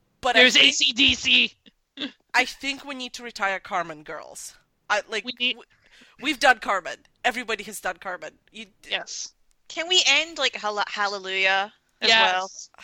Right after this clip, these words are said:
Speaker 2: All versions of it. All of them. Even the Katie Lang, even the Leonard Cohen, especially the Jeff Buckley.
Speaker 3: Could you imagine getting to the entire Leonard Cohen song full?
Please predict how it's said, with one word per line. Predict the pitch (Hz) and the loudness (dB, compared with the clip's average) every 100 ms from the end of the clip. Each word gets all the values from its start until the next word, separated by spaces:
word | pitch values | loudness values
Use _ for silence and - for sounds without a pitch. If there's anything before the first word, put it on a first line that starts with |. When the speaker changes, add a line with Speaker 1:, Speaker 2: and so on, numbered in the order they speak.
| - - | -20 -6
Speaker 2:
All | 247 247 240 | 2 2 2
versions | 254 262 247 233 202 | -2 -4 -6 -12 -6
of | 208 190 | -6 -6
it. | 180 - - _ _ _ _ | -10 -12 -18 _ _ _ _
All | - 262 285 | 2 4 4
of | 208 | -2
them. | 185 175 170 _ _ _ _ _ _ _ _ _ _ - | -8 -14 -18 _ _ _ _ _ _ _ _ _ _ -4
Even | 269 302 | -4 -2
the | 311 | -4
Katie | 285 254 240 | 0 0 0
Lang, | 220 208 226 254 269 _ _ _ | -4 -4 -4 -6 -16 _ _ _
even | 254 277 277 | -2 -2 -2
the | 233 | -4
Leonard | 220 208 190 | -2 -4 -6
Cohen, | 220 220 247 | -4 -2 -2
especially | 226 - - 208 214 - 185 180 | -6 -10 -6 0 0 -2 -8 -12
the | 175 | -10
Jeff | 190 175 - | -10 -10 -4
Buckley. | 208 - - - - _ _ - - | -4 -4 -16 -16 -18 _ _ -20 -2
Speaker 3:
Could | 330 - | 2 4
you | 440 | 4
imagine | 381 427 403 - | 4 2 0 -2
getting | 339 285 | -6 -6
to | 233 | -8
the | 240 | -6
entire | 220 202 - 220 208 208 | -6 -6 0 4 4 4
Leonard | 202 196 196 | 0 0 -2
Cohen | - 214 214 | -4 -4 -2
song | 226 202 190 | -4 -4 -6
full? | - 185 196 | -8 -8 -8